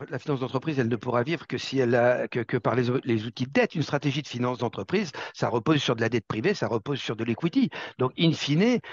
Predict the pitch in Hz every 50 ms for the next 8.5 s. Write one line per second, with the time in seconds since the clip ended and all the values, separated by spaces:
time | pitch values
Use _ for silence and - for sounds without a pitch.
0 | - - - _ - 143 135 135 131 - - 139 - 147 - 180 156 135 151 -
1 | - 156 131 123 127 135 180 196 196 185 170 147 113 120 123 - 143 147 - 143
2 | - - 123 131 170 196 214 202 - 151 135 143 131 131 120 117 - - 156 156
3 | - - - - - - 202 - - - - - 139 135 135 - 160 160 - 190
4 | 185 185 175 175 147 - 202 175 - - - 233 214 175 - 185 139 - - 135
5 | - 269 359 - _ _ - 131 - - 160 160 - - - 143 127 - 131 123
6 | 131 127 127 - - 123 117 123 120 127 131 131 - 143 135 127 131 120 - 143
7 | 143 - 123 135 131 143 156 139 123 - - - - - 120 117 117 135 139 139
8 | 131 143 143 143 120 - - 156 160 151